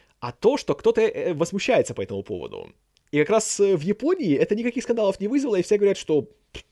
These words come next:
«Ну, ну и что, ну и пусть, какие проблемы?» Тем более, что фильм как раз поднимает тему того, что в будущем уже такое понятие, как, э,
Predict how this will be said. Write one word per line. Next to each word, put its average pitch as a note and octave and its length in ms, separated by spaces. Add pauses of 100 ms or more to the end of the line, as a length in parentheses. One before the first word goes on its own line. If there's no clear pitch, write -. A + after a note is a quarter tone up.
«Ну, G#2+ 260
ну C3 120
и - 20
что, - 180
ну G2+ 140
и D3 80
пусть, - 580
какие D#3+ 220
проблемы?» G2 500 (360)
Тем E3 160
более, F3 260
что C#3 340
фильм D#3 240
как C3 140
раз C3+ 80
поднимает C#3+ 560
тему C3 280
того, D#3+ 280
что C3+ 340 (200)
в B2 140
будущем F3+ 420
уже C#3+ 120
такое D#3 200
понятие, C#3 520
как, - 400
э, B2+ 120